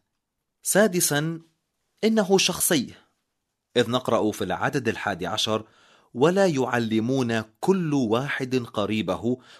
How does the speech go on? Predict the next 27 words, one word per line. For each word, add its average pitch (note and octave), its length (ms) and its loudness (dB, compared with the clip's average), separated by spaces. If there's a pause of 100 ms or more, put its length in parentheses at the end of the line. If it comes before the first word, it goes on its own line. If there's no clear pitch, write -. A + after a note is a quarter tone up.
وكل G#2+ 360 -2
واحد C3 640 -2
أخاه، A2 480 -2
قائلاً: A2 720 -2
'اعرف G2+ 380 -2
الرب.'" A#2 360 0 (800)
بعبارة G2+ 520 -4
أخرى، G2 560 -4 (420)
لن G#3 320 0
تضطر D#3 600 2
إلى A#2 300 0
التجول A2+ 640 2
وإخبار G#2+ 640 -2
كل G#2 320 -2
شخص - 320 -2
في A2+ 300 -4
الخارج: C3 640 0 (360)
"اعرف G3+ 400 2
الرب، D3 360 2
اعرف B2 420 2
الرب، A2+ 400 0
اعرف G#2+ 320 0
الرب". C3 360 0 (380)
لماذا؟ A2+ 500 2 (480)
لأن C#3 280 -4
الجميع A2+ 560 -2
سيعرفونني، F#2 1080 -4